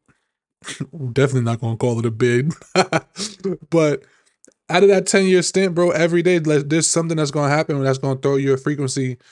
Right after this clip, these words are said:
in a different direction, and you're gonna be responsive or reactive.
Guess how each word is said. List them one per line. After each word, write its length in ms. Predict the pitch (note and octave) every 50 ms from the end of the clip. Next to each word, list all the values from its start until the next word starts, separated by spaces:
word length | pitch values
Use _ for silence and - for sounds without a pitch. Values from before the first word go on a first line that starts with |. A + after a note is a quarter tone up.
| _ _ _ _ _
in 120 | B2 B2+
a 40 | B2+
different 300 | A#2+ B2+ C3+ C3 C3+ B2+
direction, 560 | B2+ B2 B2 C3+ C#3+ C3+ - A#2 G#2+ A2 G#2+ - -
and 240 | B2 A#2+ C3+ C3
you're 180 | - B2 A#2+ B2
gonna 160 | C3+ C3 B2
be 300 | A#2 B2 B2 A#2+ A#2 A2+ - - - - - _ _
responsive 840 | - B2 B2 - - C3+ C3+ C#3 C3 - C3 A#2+ A#2 A#2 A#2 - - -
or 280 | - A#2+ B2 C3 C#3 C#3+
reactive. 760 | C#3+ E3 E3+ E3+ E3 C#3 C3 - C3 B2 A#2+ A#2+ B2 - -